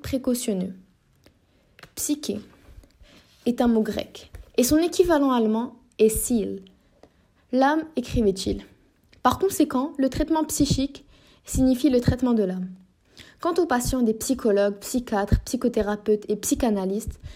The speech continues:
il est indéniable qu'ils viennent les consulter en appelant au secours, en criant, plus ou moins mutuellement, S O S, Save Our Souls, en anglais, Sauvez nos âmes. Il ne fait pas bon reléguer l'âme aux oubliettes,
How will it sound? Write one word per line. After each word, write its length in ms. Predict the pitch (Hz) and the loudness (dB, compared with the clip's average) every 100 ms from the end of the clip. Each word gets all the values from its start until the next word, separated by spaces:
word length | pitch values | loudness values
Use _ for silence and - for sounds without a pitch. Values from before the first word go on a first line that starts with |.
| - | -6
il 140 | 240 226 | 0 2
est 160 | 220 - | 0 0
indéniable 680 | 285 262 247 220 202 190 185 - | 2 4 4 2 2 -2 -4 -10
qu'ils 180 | - 214 | -4 -4
viennent 260 | 196 208 202 | 0 0 0
les 120 | 196 | 0
consulter 580 | 247 240 214 - 214 208 | -2 -4 -6 -2 -2 0
en 100 | 202 | -4
appelant 400 | 202 208 196 196 | -2 -2 -4 -4
au 80 | 214 | -6
secours, 580 | - 196 - 190 185 - _ - | -4 -6 -6 -10 -10 -18 _ -2
en 80 | 220 | -2
criant, 420 | - 220 202 226 - _ - - | 0 -2 -2 -6 -14 _ -20 -6
plus 220 | 240 208 | 0 2
ou 60 | 214 | 2
moins 220 | 208 202 | 0 0
mutuellement, 600 | 208 208 - 190 180 185 - - _ _ - | 0 0 -2 -2 -2 -6 -14 -20 _ _ 4
S 260 | 240 - | 6 6
O 60 | 196 | 4
S, 420 | 180 180 - - _ _ | 2 0 -4 -6 _ _
Save 420 | - - 226 240 233 | -8 0 2 2 0
Our 220 | 208 202 202 | -4 -4 -4
Souls, 600 | - 185 180 175 - - | -4 -4 -4 -10 -14 -6
en 140 | 202 | -2
anglais, 320 | 202 190 185 - - _ _ - | 0 0 -2 -8 -18 _ _ -10
Sauvez 340 | - 247 190 | 2 4 4
nos 220 | 185 185 | 2 0
âmes. 160 | 175 175 - - _ _ _ - - - - _ - | -2 -6 -10 -20 _ _ _ -20 -20 -20 -20 _ -2
Il 120 | 285 330 | 6 6
ne 80 | |
fait 120 | 403 415 | 6 6
pas 140 | 370 | 6
bon 180 | 285 359 440 - - - | 6 4 2 -4 -12 -4
reléguer 640 | 247 294 294 262 220 269 | 2 6 6 4 4 2
l'âme 300 | 262 254 240 | 4 4 6
aux 180 | 240 214 | 6 2
oubliettes, 460 | 202 196 190 - | 0 0 0 -4